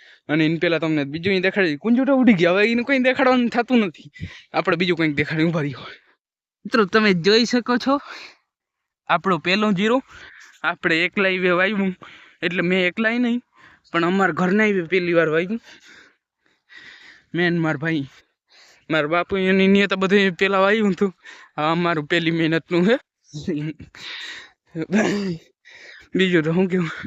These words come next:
શ્વાસ ફૂલી ગયો. વાંથી છે ઢોળીને આવ્યો, જો વાંથી છે ઘર આગળથી.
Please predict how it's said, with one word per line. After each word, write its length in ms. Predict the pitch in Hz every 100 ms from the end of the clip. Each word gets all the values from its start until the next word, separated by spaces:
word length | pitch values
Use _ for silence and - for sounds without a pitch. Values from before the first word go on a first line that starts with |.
| - _ - - - -
શ્વાસ 320 | - 196 180 -
ફૂલી 280 | 175 165 147
ગયો. 180 | 160 - - _ _ - - - -
વાંથી 360 | - 220 220 190
છે 100 | 190
ઢોળીને 420 | 143 175 180 185
આવ્યો, 160 | 175 185
જો 140 | 185 196
વાંથી 440 | 156 170 - 165 160
છે 100 | 160 - - - - -
ઘર 200 | 180 185
આગળથી. 500 | 156 143 147 - 156